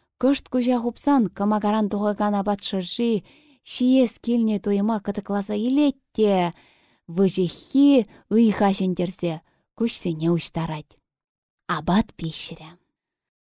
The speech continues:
Калама ҫук тутлӑн туйӑннӑ яшкана вӗсем чылайчен ҫимесӗр тӑхтарӗҫ. Николай Вавилов хваттере пыраса кӗтрӗҫ.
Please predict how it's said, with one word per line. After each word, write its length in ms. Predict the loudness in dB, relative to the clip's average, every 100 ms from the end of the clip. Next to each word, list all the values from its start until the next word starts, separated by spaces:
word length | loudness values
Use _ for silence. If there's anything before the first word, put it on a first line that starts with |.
| _ -2
Калама 400 | 4 8 8 8
ҫук 200 | 4 0
тутлӑн 360 | -4 0 2 2
туйӑннӑ 520 | 4 2 2 2 2 0 -4
яшкана 640 | -8 -10 -8 -4 -2 -2 -6 _ -20 -10
вӗсем 420 | -6 0 2 0 -2
чылайчен 800 | -6 -4 -4 -6 -4 2 4 4 4
ҫимесӗр 480 | 4 4 2 -2 -6
тӑхтарӗҫ. 560 | -8 -6 -8 -8 -14 -16 -16 _ _ _ -14 0
Николай 480 | 2 6 6 6 6
Вавилов 460 | 4 4 4 4
хваттере 600 | 0 2 2 2 2 2
пыраса 420 | 2 0 0 -4 -6
кӗтрӗҫ. 580 | -10 -12 -16 -16 -18